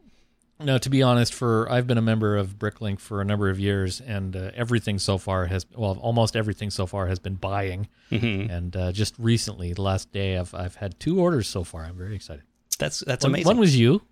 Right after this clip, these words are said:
Speaker 1: One
Speaker 2: Well
Speaker 1: was you. Now, admittedly, you were my first order, which is nice.
Speaker 2: It's fine. It was sort of a test trial run to see how it worked, right?
Speaker 1: But there was a piece you needed.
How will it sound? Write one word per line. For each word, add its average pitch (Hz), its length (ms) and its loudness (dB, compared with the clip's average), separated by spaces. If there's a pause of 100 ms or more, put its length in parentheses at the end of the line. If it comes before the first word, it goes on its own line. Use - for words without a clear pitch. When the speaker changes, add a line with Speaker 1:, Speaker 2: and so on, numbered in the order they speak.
(120)
Speaker 1:
One 160 100 -2
Speaker 2:
Well 180 40 0
Speaker 1:
was 165 140 2
you. 113 160 2
Now, 135 260 -2 (340)
admittedly, 113 460 0
you 117 200 2
were 117 120 0
my 107 140 0
first - 260 -8
order, 95 220 -2
which 113 180 -4
is 143 140 -6
nice. 110 240 -8 (100)
Speaker 2:
It's - 160 -8
fine. 117 260 0
It 156 100 -2
was 156 120 -4
sort 151 200 -6
of 117 100 -2
a 104 60 -2
test - 480 -4 (220)
trial 95 380 -2
run 104 260 -2
to 87 60 -4
see - 160 -4
how 95 140 -4
it - 80 -6
worked, - 280 -4
right? 92 120 -4
Speaker 1:
But 139 100 -6
there 151 80 -2
was 190 180 2
a 214 60 2
piece - 340 -2
you 165 120 2
needed. 160 360 0